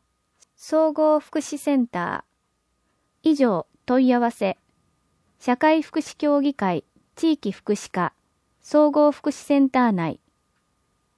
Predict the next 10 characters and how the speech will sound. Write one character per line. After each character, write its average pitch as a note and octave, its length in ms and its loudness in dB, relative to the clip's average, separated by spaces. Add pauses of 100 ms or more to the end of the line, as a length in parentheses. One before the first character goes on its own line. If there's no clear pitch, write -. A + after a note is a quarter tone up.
(220)
七 B3+ 260 0
七 C#4+ 260 2
の F#3 220 -6 (320)
七 B3+ 240 0
八 C#4+ 280 -6
八 F#3 280 -10
九。 F#3+ 340 -8 (1160)
障 E4+ 360 -2
害 D#4+ 220 2
者 - 280 -6